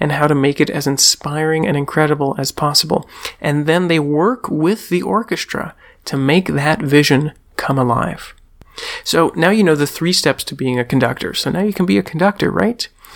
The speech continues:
Well, like I said at the beginning, it's a lot harder than that. We go to school and we practice it for a very long time.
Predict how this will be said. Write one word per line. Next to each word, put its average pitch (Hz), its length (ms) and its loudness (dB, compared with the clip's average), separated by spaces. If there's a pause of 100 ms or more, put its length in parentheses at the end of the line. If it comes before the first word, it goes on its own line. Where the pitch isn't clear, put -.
(240)
Well, 147 120 4
like 165 140 2
I 156 40 4
said 156 220 2
at 151 60 0
the 151 60 0
beginning, 143 440 0 (260)
it's - 180 -4
a 131 60 0
lot 127 280 -2
harder 156 280 0
than 143 80 0
that. 160 240 2
We 170 100 2
go 196 120 2
to 151 100 0
school 175 380 2
and 139 80 2
we 131 100 0
practice 165 500 -4
it - 160 -2
for 135 220 -2
a 127 80 -2
very 151 380 0
long - 280 -2
time. - 480 -4